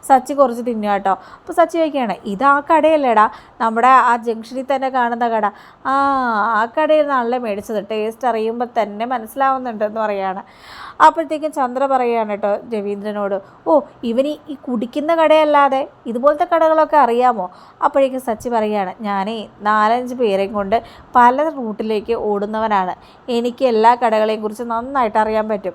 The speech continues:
അപ്പോഴേക്കും ചന്ദ്ര പറയുകയാണ്, "ആ, നിനക്ക് കടകളെക്കുറിച്ച് അറിയാൻ പറ്റുമായിരിക്കും, പക്ഷെ എൻ്റെ മകൻ ജോലിക്ക് കയറിയാലുണ്ടല്ലോ ആ കടകളൊക്കെ സ്വന്തമായിട്ട് മേടിക്കും, അത്രയും ടാലൻറ്റഡ് ആണെന്ന്" പറയുകയാണ്.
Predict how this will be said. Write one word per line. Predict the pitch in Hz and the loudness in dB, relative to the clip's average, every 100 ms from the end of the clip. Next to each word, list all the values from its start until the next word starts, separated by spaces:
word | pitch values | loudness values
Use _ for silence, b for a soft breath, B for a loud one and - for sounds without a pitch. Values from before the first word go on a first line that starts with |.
| - - | -12 -20
അപ്പോഴേക്കും | - 202 233 | -12 -10 -6
ചന്ദ്ര | 240 220 240 | -6 -4 -2
പറയുകയാണ്, | 233 220 196 - | -2 -2 -4 -2
"ആ, | 226 185 B B - | 0 0 B B -10
നിനക്ക് | 226 - 240 | -8 -2 0
കടകളെക്കുറിച്ച് | 240 196 190 214 240 294 302 | 4 4 4 2 2 0 2
അറിയാൻ | 294 269 247 | 4 4 4
പറ്റുമായിരിക്കും, | 220 214 185 180 - - | 2 0 -2 -6 -8 -6
പക്ഷെ | 208 214 | -4 -2
എൻ്റെ | 180 196 247 | -4 -2 0
മകൻ | 247 233 - 226 | 0 0 -8 -6
ജോലിക്ക് | 214 208 220 262 | -4 -2 -4 -8
കയറിയാലുണ്ടല്ലോ | 240 208 214 226 233 214 190 185 B B B | -4 -2 2 2 0 -2 -2 -2 B B B
ആ | - 294 | 2 4
കടകളൊക്കെ | 269 226 233 208 190 254 | 2 0 0 -2 -4 -8
സ്വന്തമായിട്ട് | - 240 247 254 190 196 233 | -8 -8 -4 0 2 0 -4
മേടിക്കും, | 208 180 196 - - | -4 -6 -8 -8 -6
അത്രയും | 196 - 226 233 | -6 -4 -4 0
ടാലൻറ്റഡ് | 226 196 202 226 233 | 2 2 0 0 2
ആണെന്ന്" | 214 208 | 2 0
പറയുകയാണ്. | 196 190 180 175 | -4 -4 -6 -8